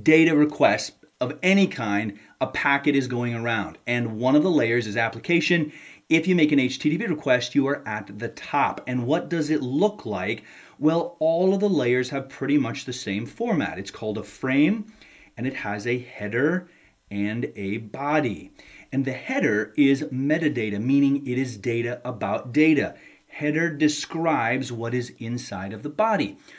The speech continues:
What's an example inside of H T T P? Well, they are key value pairs, and a very common one that you probably have interacted with before is content type. That would be the key.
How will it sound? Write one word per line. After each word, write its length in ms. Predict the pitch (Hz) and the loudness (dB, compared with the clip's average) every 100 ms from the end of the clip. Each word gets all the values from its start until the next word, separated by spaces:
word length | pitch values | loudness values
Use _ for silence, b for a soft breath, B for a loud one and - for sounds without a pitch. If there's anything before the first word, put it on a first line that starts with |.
| B B | B B
What's 300 | 131 135 151 | 0 2 4
an 80 | 156 | 4
example 500 | 131 139 143 147 156 | 4 4 2 2 0
inside 400 | 143 139 143 127 | 0 0 0 -2
of 80 | 120 | -2
H 180 | 113 - | -4 -8
T 100 | 107 | -8
T 120 | 113 | -8
P? 420 | - 254 254 214 131 | -6 -2 -2 -4 0
Well, 320 | 156 160 B B B B B _ | 2 0 B B B B B _
they 240 | 120 139 165 | -8 -4 -2
are 200 | 135 127 | -2 -4
key 320 | - 208 226 | -6 -4 -2
value 360 | 190 160 165 180 | -2 -2 -2 -4
pairs, 720 | - 117 107 113 151 160 - - | -6 -6 -4 0 0 -2 -6 -10
and 320 | 139 131 131 127 | -8 -6 -6 -8
a 60 | 117 | -10
very 520 | 110 120 160 202 175 | -14 -10 -4 0 0
common 400 | - 135 127 123 | 0 -6 -6 -8
one 220 | 123 127 | -8 -8
that 100 | 123 | -10
you 140 | 117 104 | -10 -12
probably 680 | - 147 127 135 135 131 | -10 -6 -4 -4 -4 -2
have 100 | 123 | -2
interacted 580 | 120 110 123 147 143 131 | -2 -4 -2 -4 -4 -6
with 260 | 131 131 - | -4 -6 -6
before 640 | 120 - - 120 120 117 B B B B - | -12 -10 -4 -2 -2 -2 B B B B -8
is 380 | 117 120 107 - | -4 -2 -4 -10
content 520 | - 117 107 101 104 - | -14 -8 -6 -6 -8 -10
type. 320 | 78 76 - | -12 -12 -4
That 200 | 135 143 | -2 -2
would 120 | 127 | -4
be 120 | 110 | -6
the 80 | 101 | -10
key. 480 | - 214 226 220 | -6 -2 -2 -2